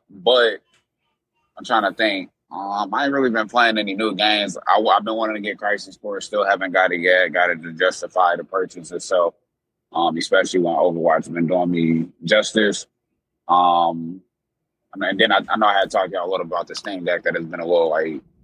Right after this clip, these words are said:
frustrating 'cause I wanted to go back to playing that, uh, Pokemon game or whatever. Um, but I can't get the controllers, the map right 'cause I don't, I don't, I just don't know why.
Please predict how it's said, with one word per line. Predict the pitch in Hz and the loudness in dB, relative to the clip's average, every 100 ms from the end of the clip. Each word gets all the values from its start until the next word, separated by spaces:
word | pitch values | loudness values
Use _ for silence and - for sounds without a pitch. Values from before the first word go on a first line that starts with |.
| _ _ _ | _ _ _
frustrating | - 113 - 98 90 | 0 0 2 0 0
'cause | 85 90 | -2 0
I | 90 | 0
wanted | 92 87 | -2 -4
to | 82 | -2
go | |
back | 90 87 | 0 0
to | 85 | -2
playing | 78 90 85 | -2 0 2
that, | 80 | 0
uh, | 73 82 85 80 | 2 2 2 2
Pokemon | 82 98 90 87 85 | 2 0 0 -2 -2
game | 82 87 85 | 0 0 0
or | 85 | 0
whatever. | 85 85 80 82 - _ _ _ - | 2 0 -2 -6 -8 _ _ _ 0
Um, | 85 | 0
but | 80 | 2
I | 87 | 0
can't | 90 90 | 0 -2
get | 85 87 | -2 -2
the | 82 | -4
controllers, | 78 - 92 90 80 | -4 2 4 4 0
the | 80 | 0
map | 87 87 80 | 2 2 2
right | 82 71 - | 0 0 -6
'cause | 92 82 | -6 0
I | 82 | 0
don't, | 82 78 | 0 -2
I | |
don't, | 85 80 76 - - | -4 -6 -10 -14 -8
I | |
just | 82 78 | -6 -2
don't | 82 | -2
know | 80 | -2
why. | 78 78 78 | 0 2 4